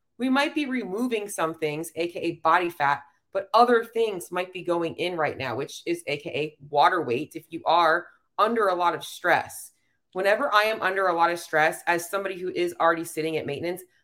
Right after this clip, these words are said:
my weight jumps up two to three pounds easily. And I've got this artificial, and I can feel it. I feel a little puffy. So you might be holding on to some water just from the lack of just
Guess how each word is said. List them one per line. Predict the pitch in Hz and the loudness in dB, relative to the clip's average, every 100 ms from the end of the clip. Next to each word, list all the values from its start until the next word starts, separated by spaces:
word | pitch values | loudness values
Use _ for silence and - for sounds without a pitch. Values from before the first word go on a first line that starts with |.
| _ | _
my | 170 196 | 0 0
weight | 208 185 170 | 2 0 -2
jumps | 180 160 160 | -4 -4 -2
up | 151 - | -4 -4
two | 180 160 | -6 -6
to | |
three | 151 131 | -6 -10
pounds | 139 131 78 - - - | -6 -6 -6 -12 -20 -12
easily. | 214 240 226 151 78 - _ _ _ _ 175 | -4 -2 -2 -4 -6 -12 _ _ _ _ 2
And | 180 | 4
I've | 175 | 6
got | 180 175 | 4 4
this | 175 - | 0 0
artificial, | 180 180 180 175 160 | 2 2 -2 -6 0
and | 165 | 2
I | 185 | 2
can | - 214 | 0 -10
feel | - 226 226 | -10 -6 -2
it. | 143 | 0
I | 135 | 0
feel | 151 - 214 196 | -4 -6 -4 -2
a | |
little | 175 156 | 0 -2
puffy. | - - 175 - - - _ _ _ _ | -4 -2 -2 -4 -16 -20 _ _ _ _
So | - 220 208 202 - - - | 2 4 6 4 0 -8 -6
you | 233 247 | -2 2
might | 226 302 262 175 | 2 2 -2 -6
be | 240 240 | -4 -4
holding | 226 180 190 180 | -2 -4 -2 0
on | 170 | 0
to | 180 | -2
some | 175 170 160 | -4 -6 -4
water | 139 139 175 196 | -2 2 0 0
just | 175 175 | -4 -4
from | - 165 | -4 -2
the | 156 | 0
lack | 143 135 - | 0 -2 -2
of | 147 147 | -4 -4
just | 147 143 | -8 -8